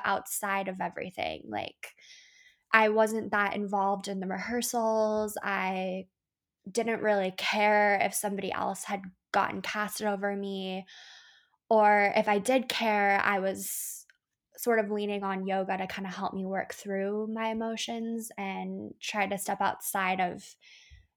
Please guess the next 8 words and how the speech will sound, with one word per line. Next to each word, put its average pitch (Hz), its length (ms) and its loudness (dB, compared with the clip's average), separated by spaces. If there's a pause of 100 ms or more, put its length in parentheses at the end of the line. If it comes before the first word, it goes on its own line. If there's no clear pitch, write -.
(480)
you 220 100 0
know, 190 140 -2
fear 233 600 6
and 196 140 0
hatred 202 680 0
and 185 300 -4
worry 208 640 0
and, 190 600 -6